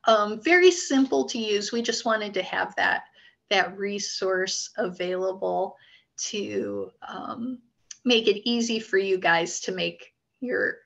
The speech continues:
your flashcards. Some teachers have been making their own by copying the images from the PowerPoints and, and putting them into, um, a document, and you can do it that way as well. But this'll,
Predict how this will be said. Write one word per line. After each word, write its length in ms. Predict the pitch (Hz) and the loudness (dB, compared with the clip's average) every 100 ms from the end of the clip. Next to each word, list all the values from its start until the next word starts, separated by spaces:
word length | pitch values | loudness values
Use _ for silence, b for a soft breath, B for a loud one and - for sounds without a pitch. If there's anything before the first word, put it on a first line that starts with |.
| - | -4
your 160 | 190 | -4
flashcards. 880 | 170 - - - - - - 185 - | -4 -10 -8 -6 -6 -8 -6 -6 -6
Some 320 | - - 233 | 0 4 4
teachers 500 | 240 302 285 247 233 | 6 4 4 2 4
have 160 | 233 202 | 2 2
been 140 | 190 | 0
making 340 | 190 190 202 196 | 0 -2 -4 -2
their 180 | 185 - | -2 0
own 320 | 208 208 208 | -4 -2 -4
by 280 | 185 185 180 - | -2 -2 -4 0
copying 520 | 240 220 226 220 214 | 2 2 2 -2 -4
the 140 | 208 | -6
images 680 | 226 208 208 202 202 208 202 | -6 -6 -6 -2 0 0 -4
from 500 | - 190 185 190 196 _ | -6 -4 -4 -6 -12 _
the 80 | 226 | -8
PowerPoints 1000 | 226 - 185 185 185 190 202 208 196 - | -6 -2 0 0 -2 -8 -8 -8 -10 -10
and, 280 | - 101 - B B B - | -8 -10 -12 B B B -4
and 160 | 220 208 | -2 2
putting 320 | 226 208 202 | 0 0 -4
them 180 | 202 196 | -6 -6
into, 720 | 196 196 - - 196 214 - - | -8 -10 -8 -6 -4 -6 -8 -8
um, 520 | - - 240 240 - _ _ - _ - | -8 -8 -8 -10 -12 _ _ -20 _ -2
a 80 | 190 | 0
document, 680 | 175 202 - 202 196 202 | 0 -2 -6 -8 -6 -4
and 80 | 233 | 0
you 100 | 220 | 0
can 180 | - 202 | -2 -6
do 160 | 196 180 | -4 -4
it 120 | - | -4
that 240 | 185 185 | -6 -6
way 200 | - - | -8 -6
as 200 | - - | -8 -10
well. 420 | 175 - - 240 B B B _ | -10 -6 -6 -6 B B B _
But 220 | 190 175 | -4 -2
this'll, 520 | 202 190 - 202 - | -2 -2 -2 -4 -6